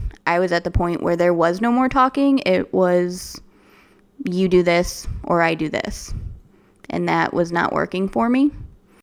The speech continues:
Yes, it's a grieving process when you cut someone out. And just because they're blood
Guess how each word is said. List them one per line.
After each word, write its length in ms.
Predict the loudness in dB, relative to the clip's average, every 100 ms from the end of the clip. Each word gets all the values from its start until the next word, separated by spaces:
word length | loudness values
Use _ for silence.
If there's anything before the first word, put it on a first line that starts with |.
| _ _ _ _ _ _ _ _ _ _ _ _ _ _ _ _ _ _ _ _ -6
Yes, 420 | 0 2 2 2
it's 140 | 2
a 60 | 2
grieving 340 | 2 2 2
process 440 | 0 0 0 -2 -2
when 80 | -2
you 100 | -2
cut 180 | -4
someone 240 | -4 -4 -2
out. 340 | 0 -2 -4 -10 _ _ _ _ -20 -20 _ _ _ _ _
And 320 | -2 -2 -2
just 280 | 0 0 0
because 360 | -4 -2 -2 0
they're 140 | 0
blood 840 | 0 -4 0 2 2 0 0 -2